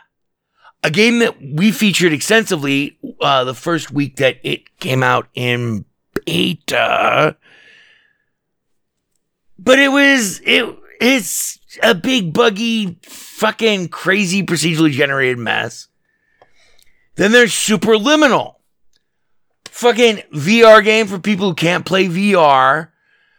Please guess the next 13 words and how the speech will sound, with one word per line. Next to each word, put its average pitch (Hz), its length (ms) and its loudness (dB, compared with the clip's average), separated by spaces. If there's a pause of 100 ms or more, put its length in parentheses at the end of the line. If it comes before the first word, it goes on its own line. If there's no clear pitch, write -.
(100)
who 170 180 2
never 196 300 2
played 175 640 0
fucking, 170 640 -2
um, 127 880 -2 (800)
it's 208 140 -4
like 240 80 0
a 247 60 2
big 175 340 -2
fucking 175 600 -6
nasty 156 440 -4
escape 127 400 -4
room 98 400 -4